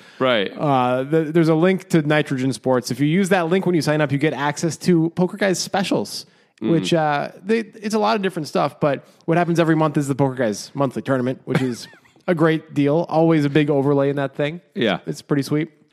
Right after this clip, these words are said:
Speaker 2: We had March Madness for just our people, you know?
Speaker 1: It was cool. Free money was handed out.
Speaker 2: Yeah, three hundred dollars worth of free money, which is now worth more than three hundred dollars
Speaker 1: 'Cause it was
Speaker 2: because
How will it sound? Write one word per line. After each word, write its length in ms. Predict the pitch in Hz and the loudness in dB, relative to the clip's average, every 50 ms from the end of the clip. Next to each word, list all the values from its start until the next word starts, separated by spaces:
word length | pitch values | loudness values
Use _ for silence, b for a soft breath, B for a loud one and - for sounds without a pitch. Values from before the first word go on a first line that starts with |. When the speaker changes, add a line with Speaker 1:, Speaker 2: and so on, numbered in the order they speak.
| _ _ _ _ _ _ _ _ _ _ | _ _ _ _ _ _ _ _ _ _
Speaker 2:
We 120 | - 143 156 | -4 -2 -2
had 80 | 143 | 0
March 260 | 131 143 143 139 - - | 2 2 2 0 0 -2
Madness 400 | 131 127 131 139 147 151 - - | 0 0 0 0 -2 -4 -4 -6
for 160 | - - 151 | -4 -2 0
just 220 | 135 135 127 - | 0 -2 -2 -4
our 60 | 143 123 | -6 -4
people, 400 | - 131 127 - 151 151 147 _ _ | -4 -8 -6 -6 -6 -8 -8 _ _
you 120 | 147 139 | -6 -4
know? 180 | 131 135 151 143 - | -4 -4 -6 -4 -4
Speaker 1:
It 40 | 151 | -4
was 120 | 147 - | -4 -2
cool. 560 | - - 175 226 214 117 95 95 110 - 127 - | 0 0 2 2 2 -2 -4 -6 -8 -8 -8 -4
Free 180 | - 165 170 | 0 0 2
money 220 | 160 156 175 202 165 | 2 2 0 0 -2
was 100 | 113 - | -2 -2
handed 260 | 139 135 127 113 110 | -4 -4 -4 -4 -6
out. 160 | 135 151 143 - | -6 -8 -10 -8
Speaker 2:
Yeah, 160 | - 165 160 | -4 -4 -4
three 240 | 156 - - 180 180 | -4 -4 -4 -2 0
hundred 140 | 175 175 165 | 0 0 0
dollars 280 | 147 147 185 190 147 | 0 0 0 0 -2
worth 160 | 120 127 123 120 | -2 -4 -4 -4
of 80 | 120 | -4
free 120 | - 151 147 | -4 -2 -2
money, 200 | 139 151 156 127 | -2 -2 -2 -2
which 120 | 120 117 | -4 -4
is 100 | 117 107 | -6 -4
now 140 | 117 123 123 | -4 -2 -2
worth 180 | 123 135 139 - | -2 -2 -2 -2
more 140 | 190 220 | -2 -4
than 80 | 220 165 | -4 -4
three 120 | - 127 113 | -6 -6 -6
hundred 100 | 101 92 | -6 -6
dollars 320 | 90 87 92 98 107 - | -6 -6 -4 -6 -6 -8
Speaker 1:
'Cause 160 | - - - | -4 -4 0
it 60 | 113 131 | 0 0
was 120 | 147 143 | 0 0
Speaker 2:
because 200 | 120 - - - | 0 -2 -2 -2